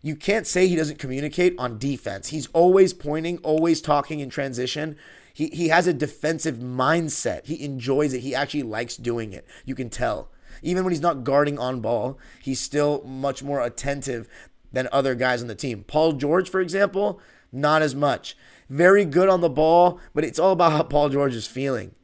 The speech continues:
Kawhi, I don't question his defensive effort and intensity a lot when he plays basketball. So I thought it was a worse second, uh, half for Paul, especially because of his defense. So where were we gonna go without Norman Powell? Were we gonna go with Bones?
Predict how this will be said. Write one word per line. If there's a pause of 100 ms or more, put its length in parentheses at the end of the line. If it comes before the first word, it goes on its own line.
(240)
Kawhi,
I
don't
question
his
defensive
effort
and
intensity
a
lot (420)
when
he
plays
basketball.
So (680)
I
thought
it
was
a
worse (220)
second, (160)
uh,
half
for
Paul, (580)
especially
because
of
his
defense. (540)
So
where
were
we
gonna
go
without
Norman
Powell?
Were
we
gonna
go
with
Bones?